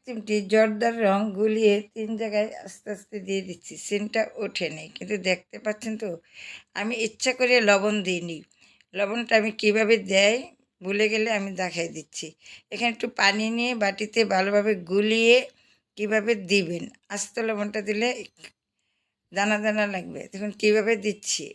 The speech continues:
আমি এটা গুলিয়ে দিচ্ছি, দিয়ে আমি একটু উলট পুলট করে দিচ্ছি। তারপর আবারও কিছুটা দিচ্ছি।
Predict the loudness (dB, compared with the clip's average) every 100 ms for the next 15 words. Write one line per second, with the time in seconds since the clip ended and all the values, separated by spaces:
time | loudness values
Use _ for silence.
0 | -14 -8 -8 -4 -6 -4 -2 2 2 0
1 | -4 _ _ _ _ _ _ -10 -10 -8
2 | -8 -8 -6 2 4 4 2 -4 -10 -14
3 | _ _ _ -8 -8 -8 -8 -6 -6 -4
4 | -4 -4 -10 -12 -10 -10 -12 -8 -6 -6
5 | -6 -8 -10 -6 -4 0 0 -2 -8 _
6 | _ _ _ _ -10 -6 -4 0 -2 -4
7 | _ _ _ _ _ -10 -10 -10 -10 -10